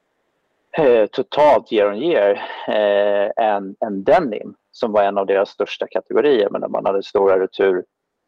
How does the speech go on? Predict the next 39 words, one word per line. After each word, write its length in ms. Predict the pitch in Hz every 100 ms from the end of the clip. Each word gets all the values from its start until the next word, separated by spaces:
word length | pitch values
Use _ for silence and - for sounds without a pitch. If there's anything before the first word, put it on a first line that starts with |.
| _ _ - -
eh, 140 | -
problem. 400 | _ 123 151 - _ _ -
Det 220 | - 127
säger 500 | - 156 175 160 110
en 180 | 95 -
del. 180 | 107 - _
Det 160 | 113
blir 120 | 110 131
ganska 380 | 139 110 123
actionable 600 | 123 131 - 101 101 101 104 _
med 340 | 127 117 104 -
hur 340 | 131 151 156
ska 200 | 139 131
man 120 | 113
placera 440 | - 101 - 98 101
våra 260 | 101 101
resurser 480 | 101 98 - - - -
för 120 | - - _ _ -
kampanjer, 840 | 95 - 120 135 139 139 135 127 _ _ _ _ -
eh, 600 | 55 - - - - -
inköp 380 | - 107 - 101
av 60 | 92
trafik, 440 | - - - - - _ _ _ _ _ _ _ _ _ _ _ -
eh, 300 | 98 98 92
och 200 | 117 104
liknande. 380 | 95 92 - - _ _ -
Så 80 | 123
att 160 | 127
det 180 | 143 147
blir 180 | 127 120
väldigt, 320 | 113 101 104
det, 120 | 135
det 300 | 131 127 131
blir 100 | 127
en 60 | 107
väldigt 200 | 95 -
stark 340 | - - -
insikt 380 | 107 92 135 -
då. 120 | -